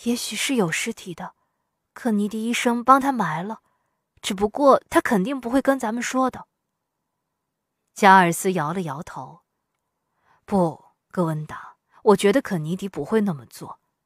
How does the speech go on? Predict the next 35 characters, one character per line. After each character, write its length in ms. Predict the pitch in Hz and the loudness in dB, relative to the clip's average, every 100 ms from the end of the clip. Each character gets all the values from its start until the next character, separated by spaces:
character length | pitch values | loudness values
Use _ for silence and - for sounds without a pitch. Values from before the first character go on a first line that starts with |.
| _ | _
他 140 | 233 | 2
是 160 | 196 208 | 4 2
个 140 | 185 | 0
冷 320 | 175 147 135 | 0 -2 -8
静、 300 | 139 196 170 - | -14 -10 -10 -10
精 260 | - 214 214 | -8 -2 -2
明、 300 | 226 165 143 - - | -2 -4 -6 -16 -6
从 260 | - 202 | 0 2
不 140 | 220 247 | 2 0
感 260 | 170 147 | -2 -4
情 220 | 147 175 | -8 -4
用 180 | 180 214 | -2 -2
事 200 | 190 - 196 | -2 -2 -4
的 80 | |
苏 200 | 156 - | -4 -6
格 120 | 175 180 | -4 -4
兰 240 | 135 147 | -6 -12
人。 200 | 139 - _ _ _ _ _ _ _ _ _ - | -20 -20 _ _ _ _ _ _ _ _ _ -2
你 120 | 208 | 0
的 100 | 180 | 2
言 260 | 165 156 185 | 0 -2 0
下 220 | 196 151 | 0 0
之 200 | - 160 | -4 -8
意 200 | 165 131 | -10 -14
是， 300 | - - - _ _ | -12 -14 -16 _ _
他 120 | - 233 | 2 4
会 140 | 233 | 6
愿 200 | 233 214 | 6 4
意 100 | 180 | 2
成 220 | - 170 | -2 -2
为 120 | 165 | -2
一 100 | 165 | -4
个 120 | 170 165 | -4 -2
帮 280 | 185 180 | 0 0
凶， 300 | 196 - 196 | -2 -2 -4